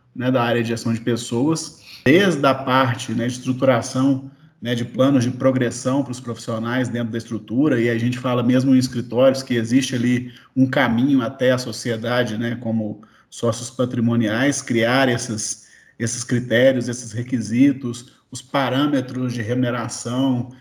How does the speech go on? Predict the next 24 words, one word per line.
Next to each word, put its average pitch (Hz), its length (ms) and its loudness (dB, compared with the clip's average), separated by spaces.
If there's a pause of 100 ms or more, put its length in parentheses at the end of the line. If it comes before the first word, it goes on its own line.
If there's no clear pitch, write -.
(240)
é, 104 140 -6
parâmetros 131 440 4
de 123 60 2
remuneração 127 540 2
variável, 120 680 2
participação 123 720 -2
nos 117 120 0
resultados, 117 920 0
trabalhar 135 580 4
também, 127 460 4
né, 120 220 0
a, 120 420 -6
a - 20 -10
toda 147 220 -2
a 151 40 0
estrutura, 135 760 0 (140)
ferramentas 127 840 2
e 117 120 -4
critérios 123 640 2
também 123 360 -2
pra 123 180 -2
avaliação 123 640 0
de 131 100 2
performance 120 960 -2